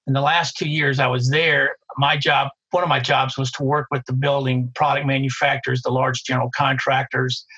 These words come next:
that bought our data. It was kinda like selling gym equipment. It was a very enticing product. Everybody's excited the day they buy a treadmill or a weight machine, but are they, are they as excited three months later?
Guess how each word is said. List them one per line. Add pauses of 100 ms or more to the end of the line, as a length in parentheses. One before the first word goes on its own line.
(260)
that
bought
our
data. (480)
It
was
kinda
like
selling
gym
equipment. (340)
It
was
a
very
enticing
product.
Everybody's
excited
the
day
they
buy
a
treadmill
or
a
weight
machine, (420)
but
are
they, (120)
are
they
as
excited
three
months
later?